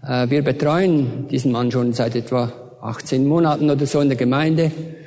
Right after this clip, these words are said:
durch verschiedene evangelistische Aktivitäten und auch, äh, Glaubensgrundkurse und so weiter. Der, in der letzten Zeit kam er auch hier und da in den Gottesdienst und nun hat er sich bekehrt am letzten Sonntag. Das war ganz spontan.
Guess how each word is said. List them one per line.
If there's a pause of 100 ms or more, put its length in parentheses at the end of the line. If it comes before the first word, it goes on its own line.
(360)
durch
verschiedene
evangelistische
Aktivitäten
und
auch,
äh, (420)
Glaubensgrundkurse
und
so
weiter. (300)
Der,
in
der
letzten
Zeit
kam
er
auch
hier
und
da
in
den
Gottesdienst (460)
und
nun
hat
er
sich
bekehrt
am
letzten
Sonntag.
Das
war
ganz
spontan.